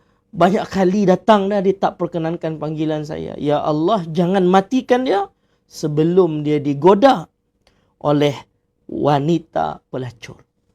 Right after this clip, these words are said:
Itu doa dia. Mak ni punya geram, doa macam tu, kabul, tuan-puan. Ha, ni apa maksudnya apa? Mak ni kecil hati, sebab apa?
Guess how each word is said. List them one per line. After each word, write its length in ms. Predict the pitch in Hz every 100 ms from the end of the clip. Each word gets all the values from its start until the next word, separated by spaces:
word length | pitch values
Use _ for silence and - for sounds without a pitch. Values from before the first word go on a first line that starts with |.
| _ _
Itu 240 | 214 202 311
doa 400 | 247 226 254 247
dia. 160 | 208 - _ - - - 214 226 - -
Mak 360 | 208 208 262 226
ni 160 | 269 277
punya 240 | 277 254
geram, 320 | 233 277 277
doa 320 | 233 196 233 233
macam 240 | 233 233 220
tu, 160 | - _
kabul, 560 | - 156 156 196 175 165
tuan-puan. 340 | 87 87 85 _ _ _ _ _
Ha, 800 | 135 156 170 160 160 156 165 151
ni 100 | 156
apa 300 | 156 165 156
maksudnya 340 | 156 147 175
apa? 140 | 165 160 _ _ -
Mak 200 | 165 156
ni 80 | 160 151
kecil 400 | 156 156 - 156
hati, 720 | 147 147 _ 190 214 262 311 - - - - 302 - 180 156 - _ _ _ _ _ _ -
sebab 320 | - 208 254
apa? 260 | 247 -